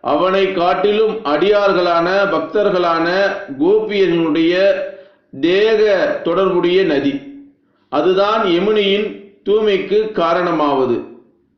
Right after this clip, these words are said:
இதற்கு மேலும் வியாக்கியானத்தில் ரசமான ஒரு குறிப்பு உள்ளது. கங்கை, யமுனை போன்ற நதிகள்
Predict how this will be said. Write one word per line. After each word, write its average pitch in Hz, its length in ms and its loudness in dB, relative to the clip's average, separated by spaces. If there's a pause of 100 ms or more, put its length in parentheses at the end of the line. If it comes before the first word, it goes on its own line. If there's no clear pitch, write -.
(260)
இதற்கு 180 500 0
மேலும் 185 720 0
வியாக்கியானத்தில் 190 840 0
ரசமான 180 680 0
ஒரு 156 480 0
குறிப்பு 196 380 0
உள்ளது. 147 640 0 (680)
கங்கை, 180 680 0
யமுனை 202 640 0
போன்ற 175 300 0 (880)
நதிகள் 202 760 0